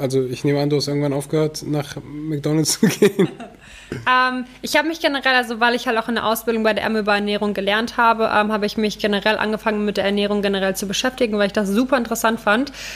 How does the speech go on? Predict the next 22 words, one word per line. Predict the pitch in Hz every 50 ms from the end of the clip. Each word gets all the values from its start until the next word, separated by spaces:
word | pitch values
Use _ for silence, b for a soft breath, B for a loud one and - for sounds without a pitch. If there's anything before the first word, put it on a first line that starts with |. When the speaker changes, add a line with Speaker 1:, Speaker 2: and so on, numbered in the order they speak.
| B -
Speaker 2:
Das, | 226 226 - -
was | 247 240
man | - 240 226
bei | 226 233
der | 226 233 -
M | 226 226 226 214 -
lernt, | 220 220 220 226 226 226 226 208 202
würde | - 226 208
ich | 208
jetzt | - 214 - -
nicht | 254 262 - - -
unbedingt | 269 254 254 254 254 247 240
empfehlen, | 247 254 247 - 277 254 247 247 247 247
als | 233 - 233 226 -
Ernährungsberater | - 240 233 240 226 233 240 233 - - 220 233 233 233 240 240 240
oder | 226 226
sonst | 220 233 233 233 226
irgendwas | 226 226 226 226 233 233 226 -
an | - 226 226
sich | 220 240 - -
zu | - 226
nehmen. | 226 220 220 220 233